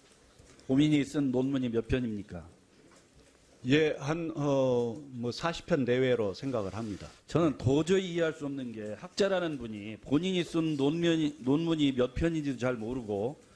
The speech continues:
Speaker 1: 아까는 삼십여 편 얘기하더니 지금 사십여 편 됐는데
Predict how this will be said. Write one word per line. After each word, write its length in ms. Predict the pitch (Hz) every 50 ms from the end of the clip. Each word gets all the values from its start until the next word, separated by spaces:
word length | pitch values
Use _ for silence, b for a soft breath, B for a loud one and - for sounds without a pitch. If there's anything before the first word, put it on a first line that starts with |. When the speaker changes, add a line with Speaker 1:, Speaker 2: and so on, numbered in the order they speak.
| B B B
Speaker 1:
아까는 400 | B 110 - - 160 156 151 139
삼십여 540 | 135 - - 220 220 208 220 208 190 185 -
편 220 | - 165 151 147 139
얘기하더니 460 | 135 135 127 131 131 120 123 120 104
지금 180 | 120 120 110
사십여 400 | 101 - 170 190 185 175 170 170
편 180 | 165 - 139 131
됐는데 580 | 120 113 107 104 98 95 104 143 131 107 87